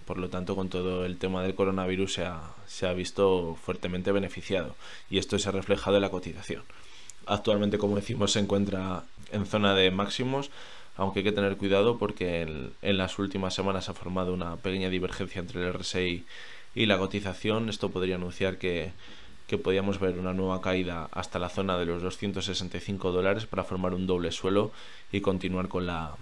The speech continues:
con la tendencia alcista. Si, mientras no, no rompa este soporte, no habría ningún peligro,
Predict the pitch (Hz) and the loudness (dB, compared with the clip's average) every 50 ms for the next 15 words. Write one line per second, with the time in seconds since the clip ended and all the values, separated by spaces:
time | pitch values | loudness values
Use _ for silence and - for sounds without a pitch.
0 | - - - - - - - 95 92 90 87 - 92 92 92 95 92 - 107 92 | -12 -12 -12 -12 -10 0 2 4 4 4 2 0 0 0 0 0 0 2 0 0
1 | 92 - 104 95 - - - - - - - - - 98 98 95 95 90 92 90 | 2 0 -2 -2 -2 -4 -6 -6 -6 -8 -8 -6 -2 0 0 0 0 -2 -4 0
2 | 95 98 98 98 98 95 95 87 - - - - - - - - - 101 104 101 | 2 4 4 4 6 4 2 2 -2 -8 -12 -14 -14 -14 -14 -10 -2 2 4 6
3 | 101 101 101 98 98 95 92 92 98 95 92 95 92 - - 95 - - 92 87 | 6 6 6 6 4 2 4 4 2 4 4 2 0 0 0 -4 -2 0 -2 2
4 | - 101 101 98 117 110 104 92 90 90 92 90 87 82 87 92 92 92 82 85 | 2 0 2 2 0 0 2 4 4 4 4 2 2 0 -2 -2 -2 -2 0 2
5 | 90 95 95 104 113 110 | 2 4 4 4 2 2